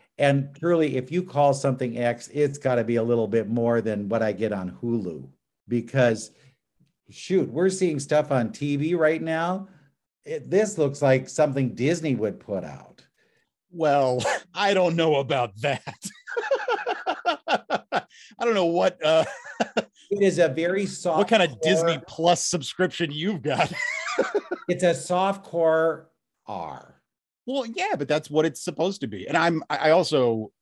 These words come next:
Speaker 2: am interested to, you know, I guess, find out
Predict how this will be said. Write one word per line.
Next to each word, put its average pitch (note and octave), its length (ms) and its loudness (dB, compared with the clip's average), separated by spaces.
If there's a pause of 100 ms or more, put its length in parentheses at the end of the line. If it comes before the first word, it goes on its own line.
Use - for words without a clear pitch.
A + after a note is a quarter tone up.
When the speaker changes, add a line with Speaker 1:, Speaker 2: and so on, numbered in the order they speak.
(160)
Speaker 2:
am B2 560 0 (260)
interested C3+ 540 -4
to, G#2 180 -6 (320)
you C3+ 100 -6
know, G2+ 100 -4
I G2+ 80 -4
guess, A2 180 0
find A#2 320 4
out G#2+ 300 4